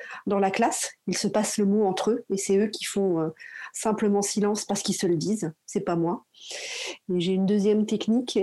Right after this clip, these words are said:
qui est, euh, la micro-sieste. Donc, euh, je leur fais faire une micro-sieste et, euh, dans le supérieur, quand on leur dit, euh, « Vous allez faire la sieste », c'est assez, euh, assez agréable de voir leur tête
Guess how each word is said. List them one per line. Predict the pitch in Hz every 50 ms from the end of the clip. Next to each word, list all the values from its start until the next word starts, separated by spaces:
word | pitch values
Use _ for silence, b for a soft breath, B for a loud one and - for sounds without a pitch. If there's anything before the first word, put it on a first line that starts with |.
| 196 392 -
qui | - - - 196 190 202
est, | 202 202 202
euh, | 185 180 180
la | 185 180
micro-sieste. | 208 208 - - 202 208 - 170 208 - - - - - _ _ _ _ _ _ _ _ _ _ _ _ _ - B B B B B 226 202 -
Donc, | 180 170 180 175 180 175 - -
euh, | 190 170 165 165 160 156 156 165 175 175
je | - -
leur | 175 170 -
fais | - 196
faire | - 226 226 220
une | 214 196 196
micro-sieste | 196 196 - - 202 185 - - 214 220 247 240 - - - - -
et, | 190 185 190 185 175
euh, | 170 170 165 165 165 165 160 B B B B B B _
dans | - 190 190
le | 175
supérieur, | - - 208 - 220 190 196 214 226 233 233 -
quand | - 196 196 -
on | 202
leur | 196 196 190 185
dit, | 180 190 208 233 226 208
euh, « | 185 170 170 170 170 165 - _ _
Vous | 190 175 170 175
allez | 165 160 165
faire | - - 202 190
la | 170 180
sieste », | - - - 208 247 240 - - - 208 B B B B B B B B B
c'est | - - - 214 202 -
assez, | 202 202 - - 214 208 202 196
euh, | 185 175 170 160 160 156 160 B B B B B B B B B B _ _
assez | 202 196 175 - - 214
agréable | 202 196 196 214 226 214 226 240 220
de | 208 208
voir | 190 214 214 214
leur | 196 196 196 -
tête | - 226 247 254 - -